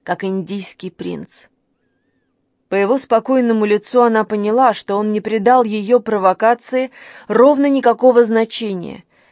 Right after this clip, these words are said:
Это слегка ее обидело. Но потом она рассудила.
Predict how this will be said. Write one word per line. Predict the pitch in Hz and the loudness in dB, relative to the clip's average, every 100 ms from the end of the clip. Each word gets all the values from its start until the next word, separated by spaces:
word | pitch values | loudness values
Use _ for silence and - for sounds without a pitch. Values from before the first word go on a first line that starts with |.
| _ | _
Это | - 196 220 | -4 -2 -2
слегка | 233 240 - 262 | -2 -2 2 0
ее | 240 226 247 | 0 2 2
обидело. | 247 285 254 202 - - _ _ _ _ _ | 2 0 -4 -8 -10 -16 _ _ _ _ _
Но | 190 214 | -2 0
потом | 214 214 285 262 | 2 2 4 4
она | 247 247 | 4 2
рассудила. | 240 - 240 208 254 202 - | 2 -4 -10 -6 -6 -6 -12